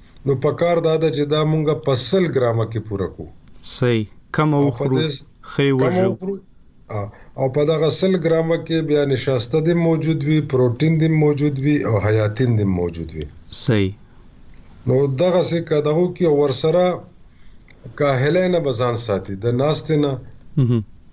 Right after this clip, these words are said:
Speaker 1: او سستۍ نه به ځان ساتي.
Speaker 2: مهم.
Speaker 1: اکټیو لایف، ژوندی ژوند، فعاله ژوند، د منډو ترلو سره، د محنت مشقت سره ژوند به کوي.
Speaker 2: مهم.
Speaker 1: نو دوی هم کولی شي چې تر ډېره وخته پورې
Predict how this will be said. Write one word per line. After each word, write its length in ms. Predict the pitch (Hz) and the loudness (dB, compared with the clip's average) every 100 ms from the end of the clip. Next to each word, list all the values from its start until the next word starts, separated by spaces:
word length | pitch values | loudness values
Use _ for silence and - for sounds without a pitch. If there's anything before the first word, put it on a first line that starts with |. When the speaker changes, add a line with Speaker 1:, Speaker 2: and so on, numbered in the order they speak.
| - - - - | -20 -20 -20 -16
Speaker 1:
او 360 | - 113 117 117 | -4 0 2 2
سستۍ 500 | 113 131 113 - 156 160 | 0 0 0 0 0 2
نه 40 | |
به 100 | 139 | 2
ځان 220 | 131 139 | 2 0
ساتي. 420 | 135 135 131 160 185 - - - | 0 0 0 0 -2 -2 -10 -2
Speaker 2:
مهم. 120 | 139 | 0
Speaker 1:
اکټیو 340 | - 104 160 135 | 0 0 0 0
لایف، 240 | 107 101 117 113 | 0 -4 -6 -2
ژوندی 400 | 131 143 156 175 | 0 2 2 2
ژوند، 300 | 123 127 107 113 - - | 2 0 -2 -6 -16 -4
فعاله 480 | 127 127 143 160 151 127 | -2 0 2 2 0 0
ژوند، 200 | 131 110 - - | -2 -2 -6 -6
د 40 | 120 | -2
منډو 400 | 135 160 147 147 - | 0 0 0 -2 0
ترلو 240 | 143 139 | 0 0
سره، 260 | 120 131 127 | 0 0 0
د 100 | 120 | 2
محنت 520 | 117 110 107 135 139 | 2 2 2 2 0
مشقت 440 | 131 110 120 117 120 | -2 0 -2 -2 -2
سره 240 | - 117 | 0 2
ژوند 260 | 110 143 165 | 2 2 2
به 100 | 170 | 0
کوي. 220 | 170 165 - - | 0 -2 -4 -2
Speaker 2:
مهم. 220 | 135 127 113 - | 0 2 0 0
Speaker 1:
نو 100 | 139 | -2
دوی 240 | 139 185 | 0 0
هم 160 | 156 190 - | 2 2 2
کولی 380 | 147 147 151 | 2 4 2
شي 180 | 139 147 | 0 -4
چې 140 | 131 131 - | -4 -4 -2
تر 100 | 127 | 0
ډېره 260 | 147 147 123 | 2 2 2
وخته 240 | 120 - 123 | 0 -2 -4
پورې 340 | 110 120 127 | -2 0 0